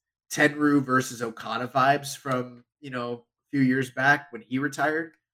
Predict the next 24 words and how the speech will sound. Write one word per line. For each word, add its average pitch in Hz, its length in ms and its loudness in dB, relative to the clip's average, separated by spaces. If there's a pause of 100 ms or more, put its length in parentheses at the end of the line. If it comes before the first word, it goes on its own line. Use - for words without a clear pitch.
(380)
Uh, 117 320 6
but 131 120 -2
it 139 120 0
is 202 160 6
a, 143 200 0
uh, 139 140 0
it's 165 140 -4
a 220 100 -2
major 185 300 -2
match 127 500 -4
because, 120 380 -6
like, 127 260 -6 (240)
like, 131 240 -12 (140)
uh, 113 300 -4
the 117 80 -12
notes 151 340 0
say 113 360 -8
here, 110 480 -4
Tanahashi 123 640 -4
did 131 360 -6
grow 120 180 0
up - 120 -10 (140)
idolizing 120 720 -6 (100)
Fujinami. 107 640 -10